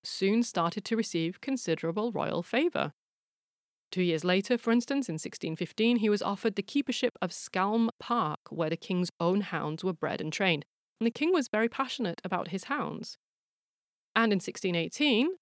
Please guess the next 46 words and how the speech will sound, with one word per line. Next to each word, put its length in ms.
Potts 340
was 100
granted 340
the 140
office 400
of 240
collecting 640
the 100
forfeitures 840
on 220
the 60
laws 420
concerning 640
sewers 580
for 160
twenty-one 640
years. 560
Quite 300
what 160
that 140
is, 320
I'm 160
going 160
to 100
leave 140
that 160
to 100
you 60
if 100
you 80
want 120
to 40
figure 220
that 140
out, 200
but 80
it's 100
probably 360
a 40
very 220
good 240
income 400
for 100
quite 240
some 140
time. 380